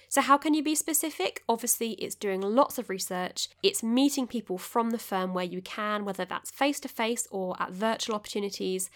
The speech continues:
and it's applying all your research about that firm and your knowledge of yourself to your application and just not being vague.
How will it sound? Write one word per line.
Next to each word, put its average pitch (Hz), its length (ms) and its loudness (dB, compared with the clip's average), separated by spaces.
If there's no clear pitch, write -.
and 247 140 8
it's 233 100 4
applying 254 680 4
all 277 180 6
your 277 160 4
research 220 460 0
about 226 320 0
that - 140 -4
firm 185 420 -2
and 180 240 -4
your 190 80 0
knowledge 208 440 0
of 180 160 -6
yourself 185 600 2
to 254 120 4
your 240 200 6
application - 760 -2
and 175 320 -6
just - 240 -8
not 185 280 -2
being 175 300 -6
vague. 165 480 -8